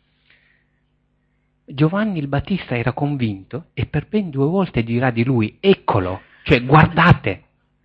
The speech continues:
vedete anche voi, lui è l'agnello di Dio che toglie i peccati del mondo".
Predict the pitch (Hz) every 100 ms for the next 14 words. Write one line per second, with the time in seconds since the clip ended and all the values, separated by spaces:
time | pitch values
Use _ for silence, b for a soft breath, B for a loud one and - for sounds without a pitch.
0 | _ _ - 131 160 175 190 170 165 175
1 | 156 151 160 147 107 107 175 277 202 117
2 | - 139 117 110 113 113 107 110 113 120
3 | 110 117 113 107 101 107 - 110 104 98
4 | 98 98 87 85